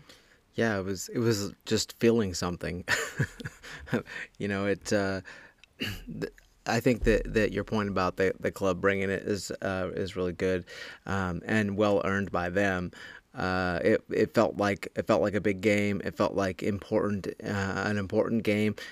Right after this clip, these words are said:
It felt like, uh, a, a scenario in which the team,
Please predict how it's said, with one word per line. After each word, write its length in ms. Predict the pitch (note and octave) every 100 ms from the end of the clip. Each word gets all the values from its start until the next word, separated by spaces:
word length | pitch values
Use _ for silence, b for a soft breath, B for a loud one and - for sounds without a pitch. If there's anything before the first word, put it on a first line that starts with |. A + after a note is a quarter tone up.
| B
It 180 | - F#2
felt 240 | A2+ G#2
like, 400 | E2 G2 F#2+ - b b -
uh, 60 | G2
a, 600 | G2 F#2+ F#2 F2+ - F#2+ -
a 60 |
scenario 640 | F#2+ G#2+ G#2 G2 G2+ G2 F#2+
in 200 | F#2+ F#2
which 600 | F#2 A2 - - - - -
the 160 | - F#2+
team, 760 | - - G#2+ G2+ G2+ G2 G#2